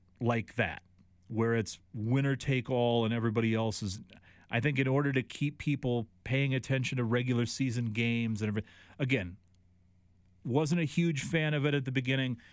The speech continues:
What it's done to baseball, and we'll get to, I was accused in the seven o'clock hour of overlooking the Cody Bellinger signing. I, no, I just, I have an entire segment devoted to that coming up later on on the show today. And I didn't wanna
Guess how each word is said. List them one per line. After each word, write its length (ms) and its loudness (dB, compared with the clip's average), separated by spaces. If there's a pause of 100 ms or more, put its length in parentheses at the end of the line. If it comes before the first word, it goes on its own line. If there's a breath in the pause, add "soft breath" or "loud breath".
(200 loud breath)
What 260 2
it's 160 -4
done 320 2
to 80 2
baseball, 800 2
and 180 0
we'll 140 2
get 280 0
to, 360 2 (480 soft breath)
I 60 2
was 120 4
accused 600 2
in 80 2
the 80 4
seven 280 0
o'clock 360 0
hour 240 2
of 180 -2
overlooking 600 2
the 80 0
Cody 280 0
Bellinger 440 2
signing. 260 2 (320 loud breath)
I, 100 4
no, 280 2
I 100 2
just, 180 0
I 140 2
have 220 2
an 80 2
entire 480 0
segment 600 -2
devoted 600 0
to 180 2
that 240 0
coming 240 0
up 100 -2
later 280 2
on 160 2
on 80 2
the 60 2
show 260 0
today. 280 -6 (520 soft breath)
And 120 0
I 120 2
didn't 180 0
wanna 380 2